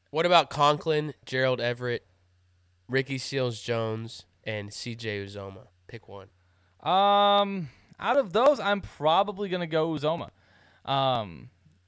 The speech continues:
Speaker 1: All right, I might, I might do that. I might go with my co-host's
Speaker 2: Yeah.
Speaker 1: gut.
Speaker 2: The last time I picked Uzomah against the Ravens, he scored a touchdown, and it was a long one. And he ended up being the tight end one on the week. So, uh,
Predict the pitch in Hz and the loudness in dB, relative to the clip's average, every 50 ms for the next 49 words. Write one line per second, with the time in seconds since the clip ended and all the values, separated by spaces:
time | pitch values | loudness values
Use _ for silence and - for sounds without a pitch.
0 | _ - - - 104 107 117 147 156 131 104 - 113 117 127 135 127 117 - 120 | _ -20 -20 -14 -10 -8 -6 -6 -6 -6 -8 -10 -12 -10 -8 -8 -8 -8 -8 -8
1 | 120 139 151 151 143 139 - - 160 160 151 131 107 107 113 123 139 139 135 135 | -8 -6 -4 -4 -4 -6 -6 -8 -8 -6 -4 -4 -4 -4 -4 -2 -2 -2 -2 0
2 | - 170 190 202 190 185 190 175 165 - - 180 185 190 165 165 156 - - - | 4 6 6 6 6 6 6 4 4 2 0 -2 -2 0 4 4 4 4 4 0
3 | 131 117 - _ _ - 139 151 175 160 - 139 165 165 170 196 214 247 247 - | -4 -12 -14 _ _ -10 -6 -4 -4 -4 -2 0 0 2 2 4 2 2 2 2
4 | - 233 233 226 220 220 214 220 - 214 220 220 - 208 202 175 208 214 214 208 | 2 2 4 4 4 2 2 2 0 -2 -2 -2 -4 -6 -2 0 2 2 2 2
5 | 208 165 185 165 143 180 196 208 214 - - - - - _ _ _ _ - 127 | 2 0 0 0 2 2 2 2 2 0 -4 -12 -16 -18 _ _ _ _ -10 -4
6 | 139 156 170 170 170 165 160 - - - 113 123 156 175 190 190 185 196 185 165 | -2 -2 -2 -2 -2 -4 -4 -6 -8 -10 -6 -2 0 2 2 2 2 0 -2 -4
7 | 190 175 - - 214 226 220 180 - 190 202 - - 165 139 117 117 123 147 160 | -6 -6 -2 0 2 2 2 4 4 4 4 2 2 0 0 0 0 -2 -2 -2
8 | 151 147 147 139 143 147 165 170 156 120 110 107 104 90 - _ _ - _ - | -2 -2 -2 -2 0 2 2 2 0 0 -4 -6 -8 -8 -10 _ _ -20 _ -20
9 | 127 - - 131 135 139 151 160 170 170 156 165 156 135 156 160 175 170 151 147 | -14 -8 -6 -6 -4 -4 -2 -2 -2 -2 -2 -2 -2 -2 -2 -4 -4 -2 -4 -4
10 | 143 139 - 135 139 160 165 156 156 151 151 143 127 120 135 165 170 165 160 - | -6 -6 -4 -2 -2 0 0 -2 -2 -4 -4 -4 -4 0 2 2 4 2 2 0
11 | 131 143 156 160 156 151 143 170 190 147 101 - - - - 147 147 139 131 123 | 0 0 0 0 0 -2 -2 -2 -2 -2 -4 -8 -10 -4 0 2 2 2 2 0
12 | - - - _ _ _ - - 139 - - - 156 156 156 151 147 139 135 123 | -4 -8 -18 _ _ _ -20 -20 -20 -10 -2 0 2 4 6 6 6 6 4 4
13 | 120 101 85 | 2 0 -2